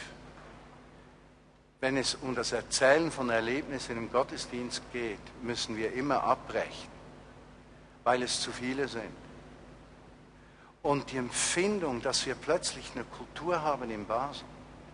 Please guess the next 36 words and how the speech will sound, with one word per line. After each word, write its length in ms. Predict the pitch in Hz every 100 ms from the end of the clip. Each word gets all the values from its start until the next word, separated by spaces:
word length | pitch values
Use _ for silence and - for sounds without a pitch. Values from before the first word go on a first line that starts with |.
| - - - - -
wo 80 | 123
Menschen 520 | 123 151 165 - 139 127
nach 140 | 120
vorne 320 | - 139 151
kommen 160 | 135 127
und 60 |
sagen: 200 | 107 120 110
„Hey, 160 | 139 143
ich 160 | 123
hab 160 | 120 -
das 260 | 127 120
erlebt 400 | 135 127 113 101
und 120 | 110 98
das 300 | 120 123 -
erlebt“, 280 | 131 113 - - - - - -
ohne 320 | 151 190 196
dass 180 | 160 -
druckend 460 | 139 180 - 165 -
steht, 360 | - 160 151
dass 140 | 143 127
es 100 | 123
immer 220 | 147 139
größer 440 | - 147 165 143
sein 260 | 131 135 131
muss. 460 | 117 82 - - - - - - - - -
Aber 240 | 131 135 131
alle 320 | 156 190 175
können 300 | - 170 156
sagen: 420 | 156 151 143 139
„Wir 140 | 151
erleben 420 | 147 143 151 143 135
das, 340 | 151 160 -
was 300 | 147 - -
wir 140 | 143
erleben, 520 | 143 135 156 180 160 139
aber 200 | 123